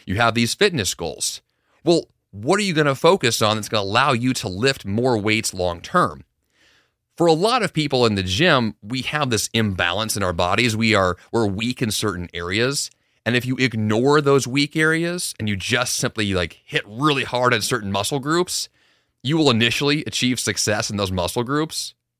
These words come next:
but then you're gonna get injured. The imbalance in your body will cause injury. That's typically where it comes from. And so what happens is the more appropriate response in the beginning is you focus on the weak areas, you find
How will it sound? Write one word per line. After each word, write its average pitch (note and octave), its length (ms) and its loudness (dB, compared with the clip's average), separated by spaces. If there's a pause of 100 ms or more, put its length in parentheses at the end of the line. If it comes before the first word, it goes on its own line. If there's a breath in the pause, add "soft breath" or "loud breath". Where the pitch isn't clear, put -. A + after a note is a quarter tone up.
(120)
but A2+ 220 -2
then C3+ 160 4
you're A2 100 0
gonna A2 160 2
get F#2 140 -2
injured. D2+ 420 -6 (680 soft breath)
The A#2+ 160 -2
imbalance C3+ 640 2
in A#2 100 0
your G2 100 0
body A2+ 420 4
will G2+ 180 -2
cause G#2+ 360 2
injury. F#2+ 420 -6
That's - 220 -12 (180)
typically D3+ 420 -2
where G2 180 4
it - 80 -8
comes E3+ 320 0
from. B1 320 -12 (640)
And A#2+ 140 -2
so C3 120 4
what A#2 200 4
happens C3+ 460 -2
is G#2 240 2 (240 soft breath)
the A2 80 2
more B2 240 6
appropriate D3 420 4
response E3 500 -2
in C3 60 -6
the B2 60 -4
beginning F3+ 460 -2
is B2+ 180 -4
you C3+ 120 -2
focus B2+ 400 2
on G#2 200 2
the F#2 80 -2
weak A2 280 -2
areas, G2+ 400 0
you G#2 80 -2
find G2 420 -2